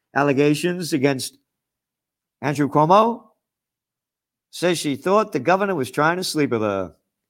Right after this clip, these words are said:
and was deeply uncomfortable with questions he asked. And it's gonna be on C B S Evening News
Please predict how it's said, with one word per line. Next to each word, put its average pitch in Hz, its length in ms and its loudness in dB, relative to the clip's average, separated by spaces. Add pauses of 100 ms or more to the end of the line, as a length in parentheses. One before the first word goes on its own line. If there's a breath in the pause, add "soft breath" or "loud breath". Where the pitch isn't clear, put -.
(300)
and 104 100 -6
was 98 160 -10
deeply 165 300 4
uncomfortable 131 800 -2 (840)
with 107 140 -10
questions 151 480 0
he 143 140 4
asked. 110 640 0 (1500)
And 110 80 -10
it's 107 100 -8
gonna 123 140 -2
be 120 120 4
on 110 100 0
C 131 320 2
B 135 160 6
S 131 200 4
Evening 135 300 2
News 113 960 -2